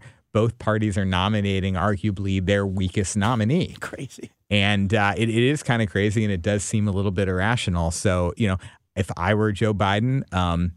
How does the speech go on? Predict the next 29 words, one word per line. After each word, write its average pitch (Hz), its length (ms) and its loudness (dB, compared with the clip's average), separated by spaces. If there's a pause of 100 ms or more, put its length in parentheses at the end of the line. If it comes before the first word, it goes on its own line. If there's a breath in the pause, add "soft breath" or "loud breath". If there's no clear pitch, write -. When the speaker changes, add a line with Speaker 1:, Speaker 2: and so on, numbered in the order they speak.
(140)
Speaker 1:
and 92 120 0
I'll 92 280 0 (160)
certainly 98 440 0
v-, 90 420 -6 (120)
vote 107 260 2
for 104 140 -2
him, 110 380 0
uh, 92 400 2 (360)
and 95 440 0
I, 87 260 0
I, 85 280 0 (280 soft breath)
I 101 80 2
wish 107 320 0
he 104 300 0 (240)
wouldn't 127 400 2
say 113 300 0
things. 127 360 -2 (220)
Now 147 280 4
that 175 140 2
it 107 100 -4
looks 127 240 -2
like 117 140 0
he 107 220 0
is 117 120 0
probably 113 540 0
gonna 107 180 0
be 110 140 0
the 143 100 2
nominee, 165 500 2